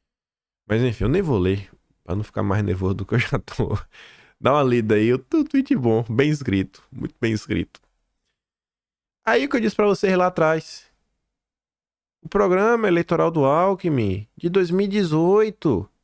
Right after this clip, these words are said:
falava da Venezuela do Maduro. Fala que o Brasil podia virar Venezuela. Onde é que tá o Alckmin? Na vice-presidência do Lula, gente.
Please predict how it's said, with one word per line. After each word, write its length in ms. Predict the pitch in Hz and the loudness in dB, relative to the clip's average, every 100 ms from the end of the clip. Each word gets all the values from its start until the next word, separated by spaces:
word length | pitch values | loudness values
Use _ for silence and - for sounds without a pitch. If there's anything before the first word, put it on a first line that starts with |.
| _ | _
falava 480 | 240 254 208 226 247 | -2 2 2 0 0
da 160 | 220 240 | 0 0
Venezuela 880 | 220 220 220 196 196 202 214 214 - | 0 0 0 0 2 2 2 -2 -6
do 220 | 160 214 | -4 0
Maduro. 1080 | 226 233 226 175 160 196 240 254 214 127 117 _ | 2 2 0 0 0 2 2 2 2 0 -4 _
Fala 180 | 202 220 | -2 -2
que 100 | 220 | 0
o 80 | 226 | 0
Brasil 440 | 220 220 175 214 | 2 2 0 -2
podia 340 | 208 220 196 | 0 0 0
virar 300 | 202 214 202 | 2 2 2
Venezuela. 800 | 202 208 208 202 220 196 208 233 - | 0 0 0 0 0 2 2 0 0
Onde 220 | 226 226 | -2 0
é 80 | 226 | -2
que 80 | - | 0
tá 160 | 233 | 0
o 80 | 226 | 2
Alckmin? 500 | 190 233 - 196 156 _ _ | 2 0 -2 -4 -4 _ _
Na 360 | - 185 262 320 | -6 0 2 2
vice-presidência 1600 | 269 175 190 254 370 - 294 294 247 254 226 240 190 233 277 277 | 0 -2 0 2 0 0 -4 -2 0 0 0 -2 0 0 0 -2
do 140 | 269 294 | 0 2
Lula, 580 | 339 254 254 392 494 | 2 2 2 2 2
gente. 800 | 392 349 226 190 151 156 123 - | 0 0 2 0 0 0 0 -2